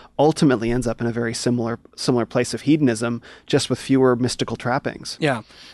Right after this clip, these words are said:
Speaker 2: and that's what the, that's the distinction. I think one of the reasons why Jesus, the real person, the Jesus Christ of Nazareth, uh, who is the God come in the flesh, is so, uh, antithetical to New Age thinking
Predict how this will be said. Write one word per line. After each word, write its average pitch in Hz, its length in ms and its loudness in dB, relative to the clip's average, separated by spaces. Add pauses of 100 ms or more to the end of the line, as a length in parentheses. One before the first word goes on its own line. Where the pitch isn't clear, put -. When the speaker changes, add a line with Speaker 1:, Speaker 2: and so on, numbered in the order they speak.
Speaker 2:
and 160 160 0
that's 185 240 0
what 170 160 -4
the, 151 160 6
that's 160 220 2
the 156 80 2
distinction. 143 480 -2
I 120 100 -2
think 135 180 -8
one 131 160 -2
of - 40 -2
the 127 60 -4
reasons 127 420 -4
why 117 420 -4 (240)
Jesus, 131 800 -4
the 135 160 -4
real 139 200 2
person, 139 360 -2
the 123 80 -4
Jesus 135 260 -2
Christ 131 320 -4
of 123 100 -14
Nazareth, 131 560 -8 (440)
uh, 117 160 -8
who 147 160 -2
is 131 80 0
the 131 80 -6
God 131 260 0
come 147 140 -4
in 131 60 -2
the 123 60 -6
flesh, 131 300 -2
is - 140 -6
so, 156 600 2 (480)
uh, 127 100 -20 (380)
antithetical 156 800 0
to - 140 -4
New 147 240 6
Age 131 180 0
thinking 123 560 0